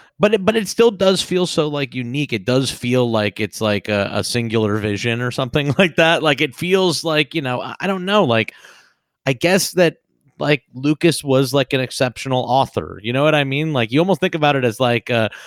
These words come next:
what is it that sort of, like, is the X factor that comes to <laughs> these, you know, what is the sort of X factor that elevates it beyond just being sort of paint by numbers? And I'm like, I guess that is, like, that this thin-,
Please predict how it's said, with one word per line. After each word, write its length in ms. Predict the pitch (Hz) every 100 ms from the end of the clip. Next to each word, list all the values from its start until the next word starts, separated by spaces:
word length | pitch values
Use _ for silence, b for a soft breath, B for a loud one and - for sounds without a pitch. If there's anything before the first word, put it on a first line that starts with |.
| B
what 220 | 127 156
is 180 | 160 135
it 140 | 143 -
that 140 | 127
sort 200 | 139 127
of, 100 | 117
like, 220 | 123 113
is 180 | 127 110
the 160 | 123 117
X 280 | 131 - -
factor 440 | 117 104 - 101
that 200 | 92 104
comes 360 | - 113 117 -
to 160 | 165 135
<laughs> 60 | -
these, 300 | 214 160 185
you 80 |
know, 100 | 147
what 160 | 135 175
is 140 | 185
the 160 | 156 156
sort 180 | 160 151
of 60 |
X 240 | 139 151 -
factor 360 | 143 131 131 117
that 120 | 120 117
elevates 520 | 135 143 127 127 -
it 160 | 123 107 B B B
beyond 600 | 131 123 113 123 120 113
just 260 | - 117 -
being 220 | 120 110
sort 180 | - 117
of 80 | -
paint 240 | 120 113
by 140 | 117
numbers? 500 | 110 117 120 107 101
And 100 | 104
I'm 140 | 101 101
like, 260 | 101 101 -
I 160 | 101
guess 320 | 101 98 101 -
that 240 | 110 107
is, 280 | 107 110 -
like, 280 | 113 113 - B B B _ _ 104 - -
that 220 | 123 -
this 300 | 127 127 - -
thin-, 220 | 139